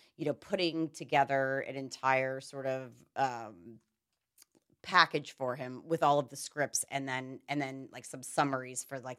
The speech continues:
the last couple episodes so that he had an understanding of, like, where it was going to, like, where his story would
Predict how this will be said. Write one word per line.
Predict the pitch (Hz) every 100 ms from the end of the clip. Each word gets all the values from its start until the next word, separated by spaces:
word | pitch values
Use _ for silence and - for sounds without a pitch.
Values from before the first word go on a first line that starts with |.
| -
the | 139
last | 123 120 - -
couple | 127 120
episodes | 123 127 131 120
so | -
that | 120 113 - - - _
he | 160
had | 151
an | 123 131
understanding | 131 127 - 127 127 123
of, | 117
like, | 120 123 120
where | 135 123 123
it | -
was | 127 -
going | 131 120 120 120 -
to, | 120 113 113 -
like, | 123 120
where | - 143 127
his | 131 120
story | - 135 127
would | 123